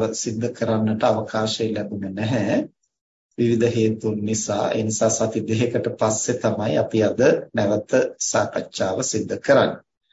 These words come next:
අපි, අ, ඊට ඉහත සතිවලදී සති නවයක් මුළුල්ලේම අපි කතා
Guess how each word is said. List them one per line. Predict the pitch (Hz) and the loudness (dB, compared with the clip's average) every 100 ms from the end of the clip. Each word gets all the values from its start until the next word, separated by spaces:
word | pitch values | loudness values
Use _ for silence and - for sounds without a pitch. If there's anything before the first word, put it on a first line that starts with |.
| _ _ _ _ _ _ | _ _ _ _ _ _
අපි, | 131 - 143 139 123 - - _ - | -2 2 4 4 4 0 -6 _ -2
අ, | 123 120 117 - | 4 6 4 2
ඊට | - 139 - | -2 0 4
ඉහත | 120 - 151 - 139 - | 2 2 -2 2 2 2
සතිවලදී | - 131 117 - 117 107 98 92 127 226 - - _ _ | 0 -2 -2 -2 -2 -2 -4 -6 -2 -2 -2 -8 _ _
සති | - 127 123 123 | -4 -2 -2 -2
නවයක් | 113 117 127 131 - | -2 0 2 2 0
මුළුල්ලේම | 117 113 113 113 110 104 101 | -4 -2 0 0 0 0 -2
අපි | 147 - - | -6 -6 -6
කතා | - - 110 | -6 0 2